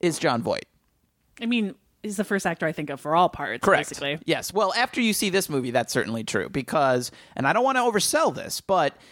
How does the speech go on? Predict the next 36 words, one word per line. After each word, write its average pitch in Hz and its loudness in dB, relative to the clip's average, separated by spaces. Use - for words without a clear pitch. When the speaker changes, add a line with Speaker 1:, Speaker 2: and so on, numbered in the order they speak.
Speaker 1:
Jon 220 2
Voight's 285 2
performance 180 0
in 190 2
Anaconda 143 4
might 151 0
be 147 0
the 147 2
greatest 151 2
performance 127 0
in 143 -2
the 139 2
history 117 -2
of 113 -6
art. - -4
Speaker 2:
Wow. 170 -2
Bold. 180 2
Speaker 1:
Have 180 0
you 202 4
ever, 208 2
have 180 0
you 208 4
ever 202 4
seen 220 2
this 226 0
movie? 233 0
Speaker 2:
I 202 -4
have. 147 -6
Speaker 1:
He 160 2
has 147 2
a 135 2
bizarre 131 2
accent. 127 0
Speaker 2:
It's - -20
very 147 -8
bizarre. 127 -8